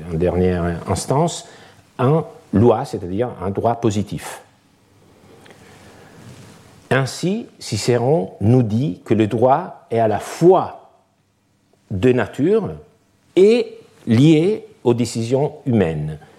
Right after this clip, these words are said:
et qu'entre nature et droit positif, il n'y a ou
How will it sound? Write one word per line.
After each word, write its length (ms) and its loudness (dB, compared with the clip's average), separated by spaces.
et 80 -8
qu'entre 360 -4
nature 520 0
et 120 -8
droit 220 -2
positif, 640 -4
il 180 2
n'y 120 2
a 260 -4
ou 360 -6